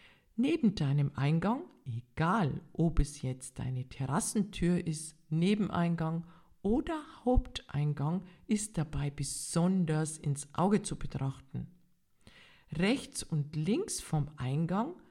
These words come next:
wenn du zwei Wasserbecken hast oder vielleicht einen Brunnen oder zwei Brunnen aufstellst,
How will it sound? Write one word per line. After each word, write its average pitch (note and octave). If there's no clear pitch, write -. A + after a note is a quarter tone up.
wenn G#3+
du C#3+
zwei C#3
Wasserbecken D3+
hast G3
oder C#3+
vielleicht C#3+
einen C#3+
Brunnen G3
oder C#3
zwei E3
Brunnen E3+
aufstellst, F3+